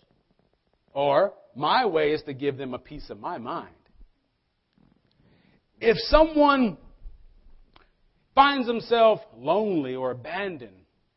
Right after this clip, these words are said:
quite often my way means I will find things to fill that void, and quite often it's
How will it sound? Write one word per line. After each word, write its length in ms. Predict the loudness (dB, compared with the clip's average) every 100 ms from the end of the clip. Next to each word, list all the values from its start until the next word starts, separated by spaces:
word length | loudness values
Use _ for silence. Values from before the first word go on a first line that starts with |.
| _ _ _ _ _
quite 280 | -8 -4 0
often 400 | 0 -2 -10 -8
my 300 | -6 -6 -6
way 260 | -6 -6
means 500 | -8 -10 -10 -12 -14 _ _ _ _ -10
I 120 | -8
will 200 | -8 -10 -10
find 380 | -10 -10 -10 -14
things 320 | -12 -10 -12 -14
to 120 | -20 -10
fill 180 | -8 -6
that 240 | -6 -8
void, 380 | -10 -8 -6 -6
and 100 | -10
quite 260 | -10 -8 -4
often 440 | -4 -6 -12 -20
it's 180 | -20